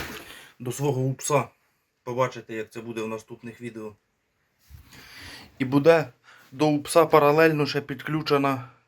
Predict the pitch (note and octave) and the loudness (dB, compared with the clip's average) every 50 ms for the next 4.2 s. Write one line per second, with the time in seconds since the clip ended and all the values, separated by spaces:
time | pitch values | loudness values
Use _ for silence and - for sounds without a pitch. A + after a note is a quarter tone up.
0 | _ _ _ _ _ _ _ _ _ _ _ _ _ _ _ _ _ _ _ _ | _ _ _ _ _ _ _ _ _ _ _ _ _ _ _ _ _ _ _ _
1 | _ _ _ _ _ _ _ _ - - - - - D#3 D3+ C#3+ C3 B2 - - | _ _ _ _ _ _ _ _ -14 -14 -6 2 2 4 4 4 0 -2 -6 -8
2 | F2+ C3+ C3+ C3+ C3 B2+ B2+ B2+ B2+ B2 B2 A#2+ A#2 G#2+ - - _ _ _ _ | -6 -4 -2 0 2 2 2 2 2 2 2 0 0 -4 -8 -18 _ _ _ _
3 | _ _ _ _ _ _ - - D#3 D#3+ D3+ C#3+ C3+ B2 D3 C#3+ B2+ B2 C#3+ C#3+ | _ _ _ _ _ _ -4 0 2 2 4 2 0 0 -2 -4 0 2 2 4
4 | D#3 D3+ B2+ A#2 | 4 4 2 2